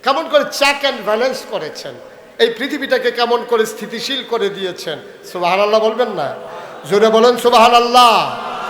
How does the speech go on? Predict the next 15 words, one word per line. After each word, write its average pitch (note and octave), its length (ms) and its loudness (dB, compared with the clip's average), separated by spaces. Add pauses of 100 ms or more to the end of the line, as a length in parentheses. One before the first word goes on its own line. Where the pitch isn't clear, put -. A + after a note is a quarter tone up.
(280)
আল্লাহ G3 300 -2
তাবারক F#3+ 320 -4
ওয়া F3+ 120 -10
তাআলা F3+ 160 -6
অনেক F3+ 180 -6
সুন্দর G#3 380 -8
করে F#3+ 200 -8
এই F3+ 60 -4
ধরনীকে F3+ 520 -8
সাজিয়েছেন। E3 640 -8 (380)
মেয়েদেরকে C4+ 560 2
মেয়েদের B3+ 460 0
জায়গা, B3 500 2
এই B3 140 0
ছেলেরা, F3+ 420 -2